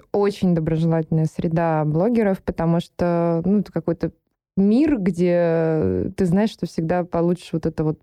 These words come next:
поглаживание психологическое, да? Мы пишем какой-то анонс или мы, э, выпускаем пост, и всем всё нравится. Из-за этого, мне кажется, это тоже немножко наболело. У нас возникает искажённое представление о том, что наши книги все любят,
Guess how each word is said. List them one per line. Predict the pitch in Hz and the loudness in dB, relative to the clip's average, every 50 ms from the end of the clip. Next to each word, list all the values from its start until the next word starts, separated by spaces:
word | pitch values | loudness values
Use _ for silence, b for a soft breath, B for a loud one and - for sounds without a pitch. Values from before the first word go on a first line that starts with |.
| _ - | _ -6
поглаживание | 180 185 175 180 180 170 160 156 156 151 156 151 151 151 | -4 0 0 2 2 2 2 0 0 0 2 0 0 -2
психологическое, | - - - 165 - 165 160 160 165 160 165 - - - - - 170 165 | -2 -4 -8 -6 -4 -4 -2 -2 -2 -4 -4 -6 -10 -14 -8 -4 -2 -2
да? | 170 196 226 | 0 0 2
Мы | 240 208 190 185 185 180 175 | 2 2 2 2 2 0 0
пишем | 190 196 185 - 180 165 | 0 -2 0 0 0 0
какой-то | 175 165 170 165 - 170 160 | 0 -2 -2 -2 -2 0 0
анонс | 165 175 208 247 277 285 269 - - | 2 2 2 2 0 -2 -4 -4 -4
или | 190 180 175 165 | -2 0 2 2
мы, | 170 170 165 | 2 2 2
э, | 160 160 160 - 165 160 160 160 160 | 2 0 0 0 0 0 0 0 0
выпускаем | 156 170 160 - - - - 175 170 170 | 0 -2 -4 -6 -8 -6 -2 -2 0 0
пост, | - - 240 302 320 - B B B B B B B B B B B B | 0 0 0 0 -2 -4 B B B B B B B B B B B B
и | - - 196 196 202 196 190 185 - - _ _ | 0 2 4 4 4 4 2 0 -2 -6 _ _
всем | - - 214 233 247 | -4 -2 0 0 0
всё | - - 214 | 0 0 0
нравится. | 190 180 170 170 156 151 135 147 - _ - - - - | 2 2 2 2 0 0 -2 -4 -6 _ -16 -16 -6 -2
Из-за | 190 180 165 175 190 | -2 0 2 2 2
этого, | 202 285 339 330 320 262 214 | 2 0 0 0 2 2 4
мне | 202 190 185 180 | 2 2 2 0
кажется, | - 156 156 - - _ - 156 | -2 -2 -4 -4 -6 _ -4 -2
это | 156 - 160 | -2 -2 -2
тоже | - 170 180 170 165 165 - - - - | -2 -2 -2 0 0 -2 -2 -4 -2 0
немножко | 175 180 175 170 160 156 - - - 160 | 2 2 2 2 2 0 -2 -4 -4 -2
наболело. | 160 165 156 175 180 180 180 165 156 156 151 b b b b b b b b | 0 0 0 0 0 0 0 0 0 0 -2 b b b b b b b b
У | 190 | -2
нас | 202 214 - | -2 0 2
возникает | 226 196 214 214 - 226 220 208 | 2 2 2 2 2 0 -2 -4
искажённое | 190 - - 190 185 202 208 208 190 175 | -4 -4 -2 0 2 2 2 2 0 0
представление | - - - - - 175 180 214 302 320 277 214 | -2 -6 -8 -6 -4 -2 0 2 2 2 2 2
о | |
том, | 185 190 | 0 0
что | 190 - - 202 | -2 -2 -2 -2
наши | 202 - - 185 | -2 -2 -4 -4
книги | - - 190 190 180 175 165 | -2 0 2 2 2 2 0
все | 151 - - 175 | 0 -2 -2 0
любят, | 170 220 302 339 320 339 339 | 2 2 2 2 2 0 -2